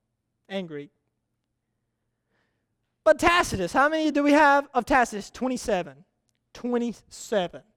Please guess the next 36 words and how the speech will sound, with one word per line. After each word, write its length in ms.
Twenty-seven. 680
Suetonius, 640
how 120
many 180
do 100
we 100
have? 240
We 80
have 160
over 200
three 240
hundred, 420
so 120
that's, 400
that's 200
a 40
good 160
bit. 300
We 80
have 120
over 180
three 220
hundred. 360
And 100
so 100
all 260
of 60
them 140
combined, 480
we 80
have 180
about 300
three 160
hundred 300
and 100
fifty, 460